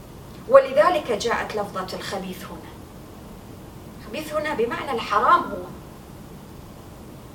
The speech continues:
فهذا الحرام الخبيث لابد أن يقام في نفسي حاجز نفسي الآن عندي أنا كمؤمن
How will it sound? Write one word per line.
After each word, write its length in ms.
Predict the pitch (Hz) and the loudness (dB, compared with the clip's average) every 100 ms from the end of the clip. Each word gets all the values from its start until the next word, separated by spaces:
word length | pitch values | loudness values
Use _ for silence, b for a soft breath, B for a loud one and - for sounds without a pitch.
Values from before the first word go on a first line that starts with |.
| - - - | -16 -16 4
فهذا 540 | 539 523 440 494 415 370 | 6 8 10 8 8 6
الحرام 580 | - 277 294 349 339 | 6 8 10 12 10
الخبيث 580 | 302 - 277 247 294 302 - - - - - - - - - - - | 4 -2 2 2 2 -4 -6 -12 -16 -16 -16 -16 -16 -16 -16 -16 -10
لابد 400 | 262 269 285 381 | 6 8 8 6
أن 380 | - 269 269 247 - | 4 4 4 0 -2
يقام 480 | 254 262 294 294 | 0 6 8 8
في 200 | - 269 | 6 0
نفسي 380 | 254 320 - 254 | 0 0 2 0
حاجز 520 | 247 311 403 403 240 | 4 6 6 4 -2
نفسي 500 | 277 381 - - 233 | 2 4 4 4 2
الآن 300 | 202 220 208 185 - - - - - | 2 0 0 -4 -10 -14 -14 -8 -2
عندي 340 | 262 262 - - - - - | 0 0 -4 -8 -14 -16 0
أنا 200 | 269 262 | 4 4
كمؤمن 540 | 214 - 185 - 220 | 2 -2 -2 -2 -4